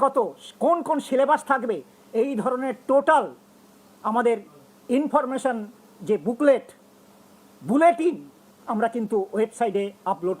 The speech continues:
করে দেব। আমরা করে দেব, সেটা আমরা নোটিশে জানিয়ে দেব, আমরা কাজ করছি।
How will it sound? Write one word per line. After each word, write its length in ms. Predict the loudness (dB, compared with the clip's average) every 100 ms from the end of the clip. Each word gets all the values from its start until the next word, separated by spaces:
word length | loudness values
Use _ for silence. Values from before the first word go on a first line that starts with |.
| -6
করে 140 | -6
দেব। 160 | -6 -8 -12 -20 -20 -20 -20 -20 -20 -20 -20 -20 -20 -20 -16
আমরা 200 | -4 -2
করে 220 | 2 2 2
দেব, 160 | 2 0 -2
সেটা 160 | -4 -2 -2
আমরা 140 | -2 -2
নোটিশে 280 | -4 -4 -2
জানিয়ে 240 | -2 -2 -2
দেব, 100 | -2 -4
আমরা 140 | -4 -2 -2
কাজ 100 | 0 0
করছি। 240 | -2 -4